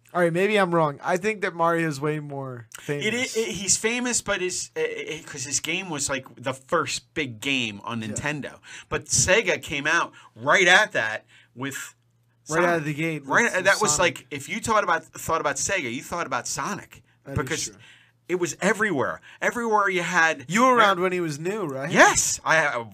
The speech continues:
Speaker 2: the first Sega machine. I had the first Nintendo machine.
Speaker 1: Oh, shit.
Speaker 2: Oh, yeah. I remember playing Mario Brothers constantly until my head fell off. And then when he had the Sonic, because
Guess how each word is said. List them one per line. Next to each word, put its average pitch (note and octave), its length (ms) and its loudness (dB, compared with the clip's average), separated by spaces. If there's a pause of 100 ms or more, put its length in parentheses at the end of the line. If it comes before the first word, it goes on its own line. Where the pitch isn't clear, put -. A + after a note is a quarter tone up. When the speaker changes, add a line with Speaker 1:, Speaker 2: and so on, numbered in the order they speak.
Speaker 2:
the A2 100 -6
first - 280 -4
Sega D4 220 -4
machine. G2+ 280 -6
I D3 120 6
had B3 120 4
the G3+ 60 -8
first A3 280 -6
Nintendo D4 320 -2
machine. - 300 -6 (480)
Speaker 1:
Oh, E3 200 -8
shit. E3 440 -8
Speaker 2:
Oh, A#3 160 0
yeah. G3 180 0
I B2+ 60 -2
remember F3 220 -6
playing F3+ 380 -4 (220)
Mario F#3+ 320 2
Brothers B2+ 260 0
constantly F3 580 -4
until A#2+ 140 -14
my C#3+ 120 -8
head C#4 200 -10
fell A2 200 -6
off. - 220 -16 (240)
And C3+ 160 -6
then A3+ 300 0 (160)
when C#3+ 140 0
he D3 80 0
had C3+ 80 -2
the A#2+ 40 -10
Sonic, G3 440 0
because C3 340 -8